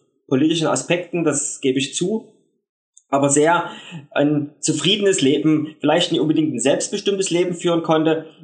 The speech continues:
aber ich denke, in den achtziger Jahren war das damals in der Bundesrepublik auch noch nicht so,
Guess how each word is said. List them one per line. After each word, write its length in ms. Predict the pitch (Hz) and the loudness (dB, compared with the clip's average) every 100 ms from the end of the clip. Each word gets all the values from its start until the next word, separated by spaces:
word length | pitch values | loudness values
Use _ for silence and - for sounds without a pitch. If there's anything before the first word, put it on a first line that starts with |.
| 147 | -4
aber 520 | 165 139 143 139 - - | 2 4 4 2 -2 -14
ich 100 | - | -2
denke, 240 | 143 151 | 0 2
in 80 | 143 | 0
den 120 | 143 | 0
achtziger 460 | 101 160 - - 135 | 0 -2 -4 0 2
Jahren 600 | 123 139 165 160 151 - | 2 2 2 0 -4 -12
war 280 | 120 135 135 | -2 0 2
das 320 | 139 160 - | 2 2 2
damals 480 | 135 131 160 151 143 | 2 2 2 0 -2
in 200 | - 139 | -4 -2
der 460 | 135 131 135 127 - | 0 2 2 2 0
Bundesrepublik 1000 | 147 170 160 147 151 143 143 151 156 - _ _ _ _ | -2 0 -2 0 0 0 2 0 0 -6 _ _ _ _
auch 460 | 120 131 - - - - | 2 2 2 -2 -16 -4
noch 280 | 135 139 131 | 0 2 2
nicht 280 | 135 - | 0 -2
so, 460 | - 127 147 160 | 0 2 2 0